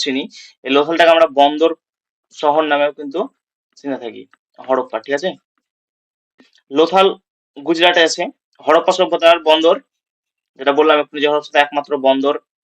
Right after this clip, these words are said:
শহর ছিল এই লোথাল, আর ধান উৎপাদনের কেন্দ্র হিসাবে পরিচিত লাভ করেছিল এটা। তারপরে দেখো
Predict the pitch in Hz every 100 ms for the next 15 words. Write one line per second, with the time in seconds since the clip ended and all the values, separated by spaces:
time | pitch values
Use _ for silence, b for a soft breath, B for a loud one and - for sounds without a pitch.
0 | _ _ _ _ _ _ _ _ - 143
1 | 139 139 139 131 123 123 151 - b b
2 | b b _ 120 127 - 131 127 147 165
3 | 175 170 170 160 160 151 147 143 151 151
4 | 269 - _ _ - 143 131 135 139 127
5 | 123 120 117 104 90 _ _ 151 165 165